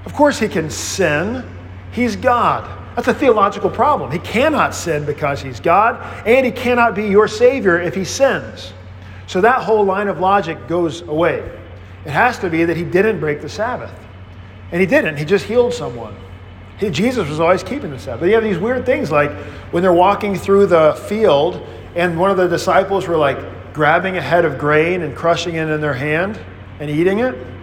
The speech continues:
And the Pharisees got mad that that was somehow breaking the Sabbath. Um, so I've seen different kind of people trying to bail out Jesus on that, but since when is bringing life sinful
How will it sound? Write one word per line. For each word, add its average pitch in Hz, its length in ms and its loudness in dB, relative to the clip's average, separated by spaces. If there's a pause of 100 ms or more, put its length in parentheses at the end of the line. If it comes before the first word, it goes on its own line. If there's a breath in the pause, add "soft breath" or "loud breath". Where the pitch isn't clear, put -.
(960)
And 170 100 0
the 165 60 2
Pharisees 190 440 2
got 170 240 4
mad 175 280 0
that 160 80 -4
that 170 160 4
was 165 120 -2
somehow 165 400 0
breaking 160 380 0
the 151 80 -8
Sabbath. 180 540 -8 (1300 loud breath)
Um, 147 340 4
so 185 160 4
I've 170 100 0
seen 190 160 -2
different 180 360 2
kind 170 140 4
of 131 180 -4
people 190 280 0
trying 175 260 0
to 151 60 2
bail 165 340 4
out 165 260 4
Jesus 170 380 -2
on 160 160 -4
that, 220 160 -2
but 160 100 -8
since 190 240 -6
when 208 160 -2
is 196 320 -2 (420)
bringing 180 420 0
life 143 540 -2 (760)
sinful 185 720 -2